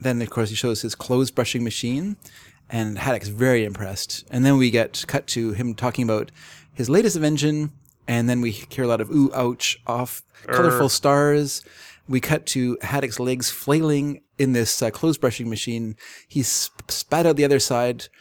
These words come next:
Speaker 1: And, of course, much like be-, uh, an explosion, he is, his clothes are all tattered. But this one makes sense.
Speaker 2: Yeah.
Speaker 1: That he's being br-, <laughs> brushed by, by
Speaker 2: He
Speaker 1: this
Speaker 2: was
Speaker 1: machine that's
Speaker 2: brutally brushed.
Speaker 1: spinning. <laughs> Yes, it's
Speaker 2: By the way, that would not
Speaker 1: spinning like an
Speaker 2: work
Speaker 1: amazing
Speaker 2: then
Speaker 1: thing.
Speaker 2: because it would tear your clothes apart, apparently.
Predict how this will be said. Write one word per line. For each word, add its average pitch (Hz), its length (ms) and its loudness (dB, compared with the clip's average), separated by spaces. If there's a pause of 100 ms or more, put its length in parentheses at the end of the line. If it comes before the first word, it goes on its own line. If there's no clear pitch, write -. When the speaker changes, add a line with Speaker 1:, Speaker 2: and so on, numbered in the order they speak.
(340)
Speaker 1:
And, 143 540 0
of 123 140 -8
course, 123 400 -2
much 143 160 0
like 123 260 -2
be-, 135 180 -2
uh, 120 140 -4
an 107 80 -4
explosion, 131 800 0
he 120 220 -4
is, 110 300 -4
his 127 140 -8
clothes 135 280 2
are 123 60 2
all 117 160 2
tattered. 123 440 -2 (200)
But 185 80 0
this 240 80 2
one 247 100 6
makes 139 180 2
sense. - 520 0
Speaker 2:
Yeah. 190 320 0
Speaker 1:
That 139 120 2
he's 123 140 2
being 135 220 2
br-, 120 100 0 (320)
<laughs> - 320 -20
brushed 147 440 0
by, 127 140 2 (260)
by 131 80 2
Speaker 2:
He - 40 2
Speaker 1:
this - 0 -
Speaker 2:
was 131 160 0
Speaker 1:
machine 143 260 4
that's 208 160 4
Speaker 2:
brutally 127 140 4
brushed. 156 320 4
Speaker 1:
spinning. 139 240 0
<laughs> - 40 -2
Yes, 165 220 2
it's 156 100 -2
Speaker 2:
By 208 100 8
the 175 80 4
way, 143 160 6
that 147 160 4
would 196 120 2
not 220 260 4
Speaker 1:
spinning 165 200 2
like 127 100 6
an 139 60 8
Speaker 2:
work 131 120 4
Speaker 1:
amazing 127 180 2
Speaker 2:
then 120 260 4
Speaker 1:
thing. 117 100 2
Speaker 2:
because 170 300 2
it 175 80 2
would 175 120 0
tear 185 180 2
your 202 100 0
clothes 247 240 2
apart, 107 280 2
apparently. 95 520 -8